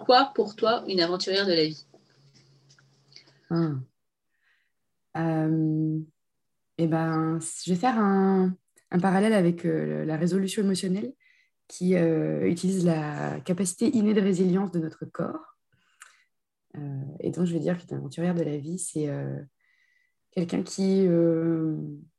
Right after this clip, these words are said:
Speaker 2: malgré tout ce qui se passe dans sa vie, a cette capacité de résilience et, et, et, et arrive à rebondir et à, et à être heureuse.
Speaker 1: Mm.
Speaker 2: Voilà.
Speaker 1: Bon,
Speaker 2: Donc,
Speaker 1: bah.
Speaker 2: forcément, faut sortir de sa zone de confort de temps en temps.
Speaker 1: Ouais.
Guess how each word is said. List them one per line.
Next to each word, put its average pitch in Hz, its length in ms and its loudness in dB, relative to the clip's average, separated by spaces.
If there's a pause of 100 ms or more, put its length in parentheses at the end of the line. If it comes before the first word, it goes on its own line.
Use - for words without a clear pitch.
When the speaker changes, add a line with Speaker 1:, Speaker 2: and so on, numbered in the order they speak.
(320)
Speaker 2:
malgré 160 280 0
tout - 100 -12
ce - 60 -10
qui - 80 -16
se - 40 -20
passe 170 120 2
dans 160 100 0
sa 156 200 -4
vie, 175 280 -2
a 147 260 -6
cette - 180 -14
capacité 170 340 -4
de 175 80 0
résilience 165 600 -2
et, 147 340 -4 (680)
et, 160 100 -4
et, 156 420 -4
et 165 60 0
arrive 160 180 0
à 160 60 -2
rebondir 170 560 0
et 156 180 0
à, 139 240 -6
et 165 60 0
à 147 60 0
être 143 200 -8
heureuse. 135 400 -10 (720)
Speaker 1:
Mm. 185 120 -8 (920)
Speaker 2:
Voilà. 139 220 -10 (1300)
Speaker 1:
Bon, 160 140 -4
Speaker 2:
Donc, - 100 -6
Speaker 1:
bah. - 60 -8
Speaker 2:
forcément, 175 500 0
faut 180 140 0
sortir 170 260 0
de 185 60 4
sa 170 100 2
zone 175 140 4
de 170 80 6
confort 160 400 -10
de 180 60 -4
temps 143 220 -14
en 135 80 -16
temps. - 240 -20 (760)
Speaker 1:
Ouais. 156 180 -8